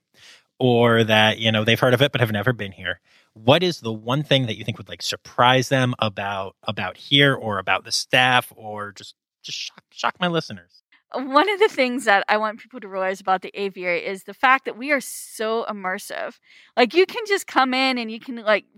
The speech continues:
Speaker 2: run through the aviary and be like, "Yep, I saw some birds."
Speaker 1: <laughs>
Speaker 2: Or what you really need to do is look at our daily event schedule. We do a lot of planning to,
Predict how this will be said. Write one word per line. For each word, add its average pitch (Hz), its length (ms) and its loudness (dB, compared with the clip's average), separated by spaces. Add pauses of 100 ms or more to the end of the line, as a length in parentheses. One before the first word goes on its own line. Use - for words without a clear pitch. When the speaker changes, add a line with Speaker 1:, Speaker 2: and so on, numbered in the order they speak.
Speaker 2:
run 220 240 2
through 220 180 -6
the 214 180 -6
aviary 196 400 -2
and 196 80 -12
be 196 100 -12
like, 220 160 -10
"Yep, 339 120 0
I 294 80 -2
saw 254 220 -2
some 226 180 -16
birds." 202 400 -4
Speaker 1:
<laughs> 208 80 4
Speaker 2:
Or 302 360 6 (640)
what 285 220 2
you 269 100 -4
really 339 240 -2
need 294 160 -2
to 214 80 -12
do 220 100 -4
is 202 220 -6
look 269 240 -2
at 294 80 2
our 240 120 2
daily 202 340 -6
event 165 280 -8
schedule. - 480 -12 (260)
We 269 160 -2
do 440 160 4
a 240 120 2
lot 220 400 4
of 247 80 -4
planning 220 560 -10 (380)
to, - 180 -10